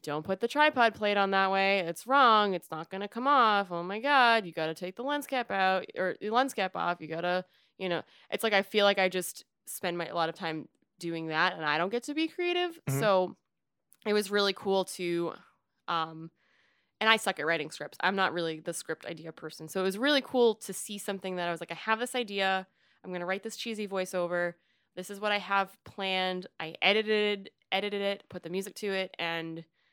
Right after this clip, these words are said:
Speaker 1: it was really cool to, to create something in just a short period of time.
Speaker 2: Um, when, uh, will we be able to, like, share the video at some point? Or is that something that we'll be
Speaker 1: I
Speaker 2: able
Speaker 1: think I'm
Speaker 2: to
Speaker 1: just
Speaker 2: do?
Speaker 1: gonna share it.
Speaker 2: Like, right now? Like, I'm saying, like, do
Speaker 1: Yeah.
Speaker 2: you wanna wait till after the competition? Do you wanna wait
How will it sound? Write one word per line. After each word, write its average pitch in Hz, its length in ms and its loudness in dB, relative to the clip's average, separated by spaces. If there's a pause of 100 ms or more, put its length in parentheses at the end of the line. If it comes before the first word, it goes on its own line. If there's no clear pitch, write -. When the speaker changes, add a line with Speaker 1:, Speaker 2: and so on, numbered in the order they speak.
(140)
Speaker 1:
it 247 60 -2
was 269 80 -2
really 349 160 2
cool 349 220 0
to, 262 160 -2 (140)
to 240 120 -8
create 240 460 -4
something 196 280 -4
in 185 100 -2
just 180 160 -10
a 180 40 -10
short - 380 -8
period 165 260 -8
of 165 80 -12
time. - 240 -6 (300)
Speaker 2:
Um, 151 420 4
when, 165 800 2 (400)
uh, - 60 -10 (200)
will 151 160 6
we 147 220 6
be 143 140 4
able 131 180 2
to, 127 80 2
like, 113 180 2
share 117 240 4
the 113 80 0
video 123 320 -4
at 202 100 -6
some 214 120 -4
point? 240 300 -2 (100)
Or 117 220 0
is 107 60 0
that 104 80 0
something 113 200 -6
that 107 60 0
we'll 104 120 0
be - 100 4
Speaker 1:
I - 20 4
Speaker 2:
able - 100 4
Speaker 1:
think 740 140 0
I'm 640 60 0
Speaker 2:
to 494 60 6
Speaker 1:
just 427 120 6
Speaker 2:
do? 392 60 4
Speaker 1:
gonna 294 140 0
share 277 320 -2
it. 170 240 -4
Speaker 2:
Like, 135 140 2
right 127 160 6
now? 131 180 -2
Like, 151 120 4
I'm 143 100 0
saying, 156 160 6
like, 127 120 0
do 427 60 8
Speaker 1:
Yeah. 587 160 10
Speaker 2:
you 135 60 10
wanna 127 140 8
wait 120 140 4
till 107 100 -2
after 101 260 -4
the 107 80 -10
competition? 233 720 -2
Do 170 80 2
you 131 80 6
wanna 113 160 6
wait 107 160 4